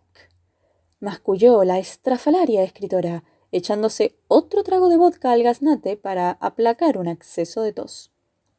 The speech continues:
"Supongo que estás de acuerdo conmigo en que esta es una historia poco común, Kate".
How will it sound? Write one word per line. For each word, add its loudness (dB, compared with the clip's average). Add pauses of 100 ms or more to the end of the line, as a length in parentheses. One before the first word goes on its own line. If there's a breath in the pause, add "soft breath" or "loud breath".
(140)
"Supongo 4
que 4
estás -4
de 0
acuerdo 4
conmigo 2
en -2
que 4
esta 0
es -2
una -6
historia 2
poco -2
común, 0
Kate". -2